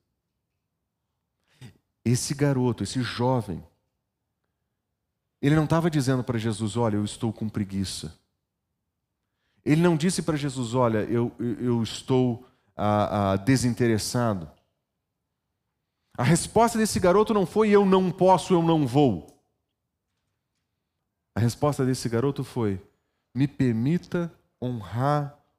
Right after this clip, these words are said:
o mais alto compromisso que eu tenho por honrar. Então eu vou." Mas Jesus respondeu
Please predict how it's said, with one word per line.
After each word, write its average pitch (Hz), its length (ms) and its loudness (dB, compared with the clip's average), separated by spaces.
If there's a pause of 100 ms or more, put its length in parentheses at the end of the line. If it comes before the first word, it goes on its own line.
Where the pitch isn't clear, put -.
o 104 80 -10
mais 135 420 -2
alto 127 300 -2
compromisso 113 640 -6
que - 80 -10
eu 107 80 -4
tenho 107 240 -6
por 117 160 -10
honrar. 101 440 -6 (1700)
Então 95 400 -4
eu 101 120 -4
vou." 78 320 -12 (1900)
Mas 160 100 -4
Jesus 165 320 -2
respondeu 147 760 0